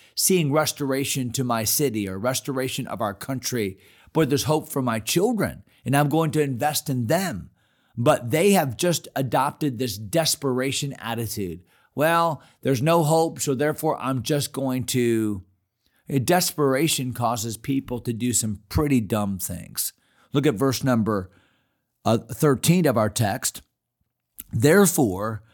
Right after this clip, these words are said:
thus saith the Lord." So Jeremiah preaches in verse eleven, they respond in verse twelve, and now the Lord has something to say about it in verse number thirteen. Look at it.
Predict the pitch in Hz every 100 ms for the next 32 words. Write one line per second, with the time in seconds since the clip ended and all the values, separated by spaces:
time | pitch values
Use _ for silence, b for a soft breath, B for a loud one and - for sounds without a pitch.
0 | b b 113 151 147 - - - 147 117
1 | 104 107 139 147 76 - _ _ - 185
2 | 123 87 b b b b b _ 113 156
3 | 143 156 180 - 180 - 165 165 139 139
4 | 139 147 196 208 208 196 127 143 143 -
5 | 151 151 143 120 127 - 170 170 175 175
6 | - - 131 131 139 120 127 113 156 156
7 | 127 113 113 113 - 127 117 113 104 -
8 | 139 120 107 104 104 - b b - 107
9 | 120 113 113 101 - 104 - 123 95 98
10 | 123 120 101 90 -